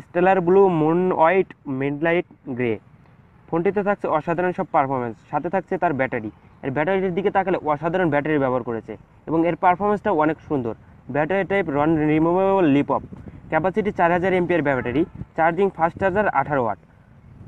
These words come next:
কিন্তু এই পিটি unboxing করে দেখা গেলে দেখা যায় যে চার্জারে টেন ওয়াট চার্জার ব্যবহার। ফোনটি তৈরি হচ্ছে চায়নাতে, তবে ফোনটির দাম দুই হাজার উনিশ সালে launch হওয়ার পর এর দাম ছিল উনিশ হাজার নয়শো নব্বই টাকা, কিন্তু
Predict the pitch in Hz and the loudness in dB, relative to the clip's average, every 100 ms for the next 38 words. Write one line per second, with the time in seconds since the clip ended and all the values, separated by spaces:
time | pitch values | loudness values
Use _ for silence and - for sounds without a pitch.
0 | - - 190 202 233 240 - - 160 170 | -20 -4 -2 0 0 -2 -4 -4 -2 2
1 | 170 165 185 156 160 180 - 196 185 185 | 2 2 2 2 0 -2 -2 -2 0 0
2 | 156 151 180 147 123 151 - - 139 151 | 2 0 0 0 -2 -6 -18 -6 -2 2
3 | 156 170 151 196 - - 165 156 160 180 | 2 2 0 -2 -4 -6 0 2 2 2
4 | 190 - - - - _ _ 180 185 190 | 0 -4 -14 -20 -20 _ _ -2 2 0
5 | - - - - 147 147 131 117 113 - | -2 -14 -14 -2 0 0 -2 -4 -4 -2
6 | 196 220 214 214 214 208 - 226 226 170 | 0 2 2 2 2 0 2 2 2 0
7 | 139 117 113 107 _ - _ 185 196 214 | 0 -2 -6 -12 _ -20 _ -2 0 0
8 | 190 190 214 147 139 135 156 - _ - | 0 0 0 2 0 0 -6 -16 _ -6
9 | 165 175 170 180 196 - 208 180 151 175 | -2 0 0 0 0 0 2 4 2 0
10 | 196 185 160 127 135 - 139 143 151 151 | 0 -2 0 0 -2 -6 -2 2 2 2
11 | 151 180 - 165 170 196 196 175 151 170 | 0 0 -2 -2 -2 0 2 2 0 0
12 | 151 123 113 110 101 - - _ _ 214 | -2 -2 -4 -6 -10 -14 -20 _ _ 0
13 | 208 | 2